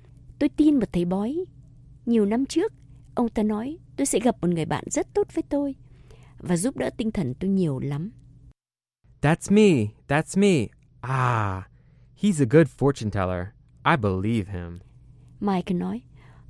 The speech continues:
Speaker 1: "Tôi đó, tôi đó. À, một thầy bói giỏi. Tôi tin anh này."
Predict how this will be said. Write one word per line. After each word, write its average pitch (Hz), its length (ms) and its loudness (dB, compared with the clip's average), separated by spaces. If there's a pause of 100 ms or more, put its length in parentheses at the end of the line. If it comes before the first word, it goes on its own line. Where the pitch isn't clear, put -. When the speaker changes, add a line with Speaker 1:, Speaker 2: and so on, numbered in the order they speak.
(160)
Speaker 1:
"Tôi 330 200 4
đó, 349 260 2
tôi 330 140 2
đó. 330 640 -2 (320)
À, 160 720 -2
một 143 200 -4
thầy 156 200 2
bói 156 220 0
giỏi. 156 400 -2 (440)
Tôi 247 140 2
tin 262 160 6
anh 233 240 4
này." 147 440 -2